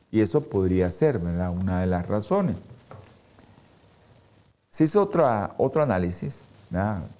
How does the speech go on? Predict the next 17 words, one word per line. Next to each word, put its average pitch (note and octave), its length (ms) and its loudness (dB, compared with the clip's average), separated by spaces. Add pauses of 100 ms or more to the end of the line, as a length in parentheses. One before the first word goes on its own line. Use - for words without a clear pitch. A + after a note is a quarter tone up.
(340)
De F#2 580 4 (360)
otros A2+ 400 0 (180)
dos F#3 280 2
estudios B2 440 0
de F#2+ 140 0 (400)
controles G2+ 540 0
de B2 100 -2
casos G2+ 360 -4
de G2 80 -2
cáncer F2 420 -6
de A#2 80 0
mama. G2 240 -2 (1500)
Y D3 80 2
los E3 140 6
resultados A2 580 -2
fueron G#2+ 240 0
similares. C3 840 0